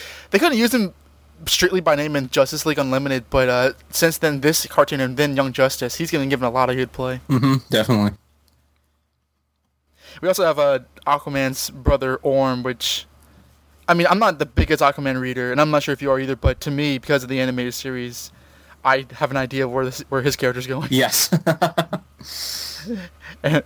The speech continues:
Speaker 1: and, uh, if you're listening to this, I think you do too, listeners.
Speaker 2: <laughs> Oh, and it's worth noting that, uh,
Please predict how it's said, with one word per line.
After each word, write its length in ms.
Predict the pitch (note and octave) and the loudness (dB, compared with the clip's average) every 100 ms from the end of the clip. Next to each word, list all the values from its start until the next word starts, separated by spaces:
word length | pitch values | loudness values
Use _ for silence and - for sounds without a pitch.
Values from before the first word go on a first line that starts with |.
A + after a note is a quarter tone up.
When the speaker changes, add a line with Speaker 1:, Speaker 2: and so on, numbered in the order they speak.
| - | 2
Speaker 1:
and, 200 | C#3 C#3 | 4 4
uh, 80 | C#3 | 2
if 100 | C3 | 2
you're 80 | D3+ | 2
listening 240 | E3 D3+ | 2 2
to 40 | C3 | 0
this, 160 | C#3+ - | 0 0
I 80 | C#3+ | 0
think 300 | G#4 B4 D#4 | 0 -2 -2
you 120 | F4+ | -2
do 160 | B3+ E4 | -2 -2
too, 180 | C4 | -2
listeners. 400 | F#3+ B2 - C#3 D3 - - - - | -4 -6 -10 -14 -16 -18 -20 -20 -2
Speaker 2:
<laughs> 100 | D#3+ - _ _ _ _ _ - _ _ _ _ _ _ _ _ _ _ _ _ - _ _ _ _ | -2 -2 _ _ _ _ _ -20 _ _ _ _ _ _ _ _ _ _ _ _ -20 _ _ _ _
Oh, 60 | C3+ | 0
and 60 | |
it's 100 | C3+ | 0
worth 180 | E3+ D#3+ | -2 0
noting 340 | D3 C#3 C3+ B2 | 2 2 2 2
that, 220 | A#2 A2+ | 2 4
uh, 380 | A2 G#2+ G#2 | 4 4 2